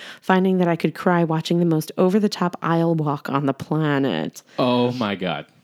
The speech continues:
Speaker 1: You never know how much you miss being represented on screen until you actually see what it's like to be represented.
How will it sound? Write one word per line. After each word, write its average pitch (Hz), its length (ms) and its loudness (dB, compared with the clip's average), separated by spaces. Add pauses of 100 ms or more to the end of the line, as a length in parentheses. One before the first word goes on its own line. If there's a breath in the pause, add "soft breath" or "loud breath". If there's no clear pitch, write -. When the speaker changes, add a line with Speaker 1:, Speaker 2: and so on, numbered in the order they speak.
(160)
Speaker 1:
You 202 220 4
never 196 240 4
know 190 140 4
how 190 80 2
much 202 240 0
you 185 40 2
miss 180 200 2
being 170 240 0
represented 175 520 2
on 165 140 0
screen 202 320 0
until 175 220 0
you 175 160 0
actually 180 420 -2
see 202 300 0
what 170 120 2
it's 165 220 -4
like 196 220 0
to - 120 -4
be 175 240 -2
represented. 156 720 -2